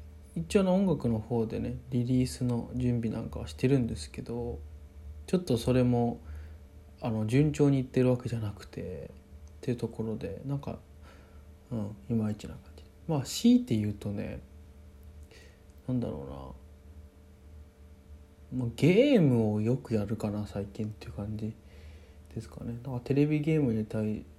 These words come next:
やる時間がだいぶ、あの、増えた。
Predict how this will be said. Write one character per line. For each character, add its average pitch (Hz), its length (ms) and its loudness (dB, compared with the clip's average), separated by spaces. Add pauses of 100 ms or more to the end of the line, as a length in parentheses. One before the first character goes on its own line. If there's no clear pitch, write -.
(300)
や 123 120 4
る 123 140 4
時 117 160 2
間 113 280 -4
が 107 180 -4 (300)
だ 113 100 -2
い 123 120 2
ぶ、 120 260 -2 (1000)
あ 107 80 -8
の、 101 240 -8 (840)
増 127 100 6
え 104 60 2
た。 - 160 -10